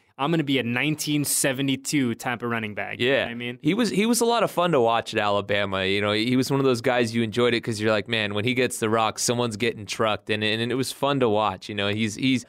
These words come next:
Speaker 2: I mean, look, nobody's Marshawn, but
Speaker 1: Mm-hmm.
Speaker 2: a little of that nastiness
Speaker 1: Sure.
Speaker 2: to the way that he runs, you know, a, a bit upright as a runner for a guy his size, but when he lowers that shoulder, it's,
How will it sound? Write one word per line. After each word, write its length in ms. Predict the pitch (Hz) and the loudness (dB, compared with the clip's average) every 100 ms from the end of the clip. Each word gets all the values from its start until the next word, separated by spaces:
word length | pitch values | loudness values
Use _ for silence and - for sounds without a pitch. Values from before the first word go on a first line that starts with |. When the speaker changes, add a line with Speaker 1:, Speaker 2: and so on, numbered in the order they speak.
| - | -8
Speaker 2:
I 60 | 135 | -2
mean, 120 | 131 | 0
look, 180 | 117 107 | 0 0
nobody's 500 | 131 151 151 139 117 | 0 2 4 2 2
Marshawn, 680 | 123 123 107 107 95 90 - - 131 | 2 2 2 0 -2 -6 -14 -12 -2
but 240 | 147 131 127 | 0 0 -2
Speaker 1:
Mm-hmm. 120 | 127 | -6
Speaker 2:
a 80 | 139 | 0
little 300 | 143 156 151 | 4 4 4
of 40 | 135 | 4
that 180 | 131 123 | 2 0
nastiness 720 | 120 127 120 156 202 107 101 | -2 -2 0 0 0 -2 -4
Speaker 1:
Sure. 60 | |
Speaker 2:
to 60 | - | -2
the 100 | 110 | 2
way 160 | 113 113 | 2 2
that 140 | 110 | 2
he 100 | 104 | 0
runs, 400 | 101 104 98 98 | 0 0 -2 -4
you 80 | 104 | -4
know, 180 | 101 101 | 0 2
a, 240 | 117 123 | 2 2
a 40 | 123 | 0
bit 240 | 151 - | 0 0
upright 460 | 156 160 165 175 - | -2 0 2 2 2
as 140 | 175 | 2
a 60 | 156 | 2
runner 280 | 151 170 175 | 2 2 0
for 140 | - | 2
a 40 | 131 | 2
guy 240 | 135 139 | 2 2
his 180 | 131 123 | 2 2
size, 440 | - 117 127 160 160 _ | 2 2 2 0 -4 _
but 100 | - | -2
when 100 | 117 | 0
he 80 | 143 | 2
lowers 300 | 143 147 147 | 4 4 4
that 180 | 123 110 | 2 0
shoulder, 540 | - 180 180 127 110 - _ _ | 2 2 4 4 0 -2 _ _
it's, 220 | - 123 | -8 -6